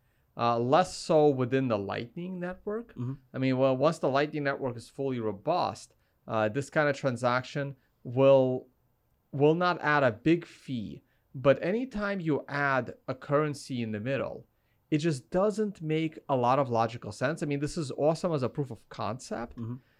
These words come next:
Speaker 1: but in reality, if I am walking into a store and I'm paying with gl-, with government fiat, I, that government fiat should be converted into other government fiat pretty seamlessly,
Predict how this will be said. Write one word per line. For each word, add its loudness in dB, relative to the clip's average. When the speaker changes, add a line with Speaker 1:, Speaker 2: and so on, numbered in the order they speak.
Speaker 1:
but 2
in 2
reality, 2
if -4
I 2
am 0
walking 0
into -2
a -4
store -6
and 0
I'm 0
paying -2
with 4
gl-, 2
with 0
government 4
fiat, -4
I, 2
that 2
government 2
fiat 2
should -4
be -2
converted 0
into -2
other 6
government 4
fiat 0
pretty -2
seamlessly, -10